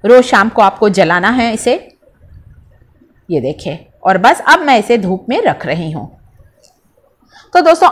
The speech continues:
आज मैंने दिन भर इसे धूप में रख दिया था। अब शाम के समय की शूटिंग है, जितनी गोलियां हैं सब सूख चुकी हैं। आपको अभी मैं एक जलाकर भी दिखा रही हूँ, दूसरे दिन धूप लगाने की ज़रूरत मुझे नहीं पड़ी क्योंकि अभी तो बहुत तेज़ धूप है।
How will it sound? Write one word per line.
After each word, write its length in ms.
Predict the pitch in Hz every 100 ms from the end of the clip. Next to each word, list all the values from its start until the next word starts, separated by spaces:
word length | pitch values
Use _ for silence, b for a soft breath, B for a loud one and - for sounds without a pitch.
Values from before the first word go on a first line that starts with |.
| -
आज 220 | 269 339
मैंने 200 | 330 330
दिन 240 | 233 359
भर 160 | 349 359
इसे 220 | - 330
धूप 300 | 226 226 269
में 120 | 302 277
रख 320 | 170 214 -
दिया 260 | 277 285
था। 200 | 277 277
अब 100 | 262
शाम 280 | 262 226 254
के 120 | 294
समय 280 | 330 277 262
की 160 | 269 330
शूटिंग 420 | - 208 254 285
है, 160 | 285 277 B B B B - -
जितनी 340 | 202 262 359 415
गोलियां 420 | 330 330 339 311
हैं 120 | 302
सब 260 | 302 330 370
सूख 480 | - 302 302 -
चुकी 300 | - 233 220
हैं। 180 | 220 165 B B
आपको 280 | 233 269 -
अभी 160 | 339 349
मैं 160 | 330
एक 220 | - 311 247
जलाकर 460 | 202 175 196 262
भी 120 | 294
दिखा 280 | 285 277 254
रही 100 | 285
हूँ, 140 | 311 247
दूसरे 320 | 254 302 330
दिन 240 | 359 320
धूप 240 | 202 254 277
लगाने 320 | 254 240 240
की 120 | 262
ज़रूरत 320 | 208 214 247 254
मुझे 240 | 214 247
नहीं 400 | 339 196 175 220
पड़ी 300 | 196 139 165 - B B B _ _ _ _ _ _ _ _ -
क्योंकि 240 | 247 247
अभी 140 | 214 226
तो 100 | 240
बहुत 240 | 185 262
तेज़ 400 | 262 226 262 196
धूप 300 | 190 247 240
है। 400 | 247 277 - -